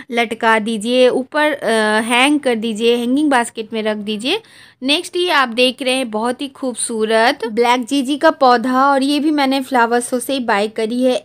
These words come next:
इसे तो धूप की ज़रूरत नहीं होती है, ब्राइट लाइट चाहिए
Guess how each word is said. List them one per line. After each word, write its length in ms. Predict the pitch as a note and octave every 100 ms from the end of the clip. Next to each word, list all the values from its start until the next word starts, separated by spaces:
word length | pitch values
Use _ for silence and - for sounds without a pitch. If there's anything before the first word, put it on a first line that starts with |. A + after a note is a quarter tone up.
| G#3
इसे 260 | D4 D#4 F#4+
तो 180 | D#4+ G4
धूप 320 | C4 B3 D4+
की 160 | - D#4+
ज़रूरत 500 | C4 C#4 C4 C4 C4
नहीं 180 | A#3+ A#3+
होती 380 | A#3+ A3+ A3 A#3+
है, 120 | A#3+ A#3
ब्राइट 400 | G#3+ G#3+ G#3+ A#3
लाइट 240 | A#3+ A#3
चाहिए 360 | - G#3+ A3